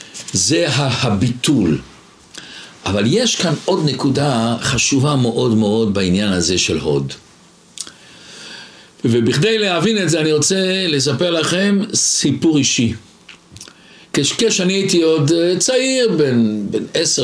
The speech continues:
אני לא זוכר בן כמה, מאוד צעיר, הייתי עוד בבית ספר. ופעם אחת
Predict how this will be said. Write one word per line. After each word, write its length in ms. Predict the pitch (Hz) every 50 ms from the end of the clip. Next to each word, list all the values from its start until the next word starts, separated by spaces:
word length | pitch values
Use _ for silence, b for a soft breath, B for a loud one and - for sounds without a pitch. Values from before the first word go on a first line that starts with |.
| - -
אני 140 | 220 202 208
לא 120 | 220 214
זוכר 220 | 190 180 151 170 156
בן 140 | 147 131
כמה, 360 | 127 - 131 113 107 104 104 101
מאוד 320 | - 180 202 226 220 -
צעיר, 420 | - - 156 120 101 90 87 92 - - - - - - - - - -
הייתי 240 | - 131 170 165 -
עוד 100 | 143 123
בבית 240 | 120 120 117 120 117
ספר. 340 | - - 92 - - - - - - - _ - - - B B B B B B B B B B B B
ופעם 300 | - 113 - - 190 175
אחת 600 | 160 131 113 - 156 165 185 214 214 214 - -